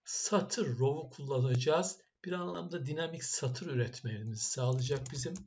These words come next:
Satır no üretmemizi sağlayacak. E, ondan sonra index biliyorsunuz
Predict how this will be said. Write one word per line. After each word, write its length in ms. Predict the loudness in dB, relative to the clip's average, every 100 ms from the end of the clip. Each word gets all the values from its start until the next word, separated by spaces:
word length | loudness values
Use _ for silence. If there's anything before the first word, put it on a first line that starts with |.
| -12 -10 -10 -10
Satır 580 | -8 -2 -2 2 4 6
no 200 | 6 6
üretmemizi 640 | 4 2 0 -4 -2 -4
sağlayacak. 760 | -2 0 0 -2 0 0 -2 -12 _ _ _ _ _ -4
E, 400 | -2 0 0 0
ondan 400 | 2 4 6 4
sonra 140 | 4
index 560 | 2 2 6 6 4 -4
biliyorsunuz 640 | -2 0 0 0 0 0